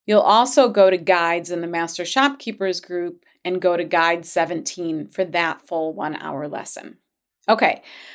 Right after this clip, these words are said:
myth number eleven, high rent is the norm.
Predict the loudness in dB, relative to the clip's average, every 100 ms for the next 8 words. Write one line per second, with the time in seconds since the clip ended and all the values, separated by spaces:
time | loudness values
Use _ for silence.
0 | 0 4 4 6 4 6 4 4 4 4
1 | 4 2 0 0 0 -6 _ _ _ -4
2 | 0 2 2 2 4 4 2 -2 -6 -6
3 | -6 0 4 4 4 -2 -4 -8 -14 -20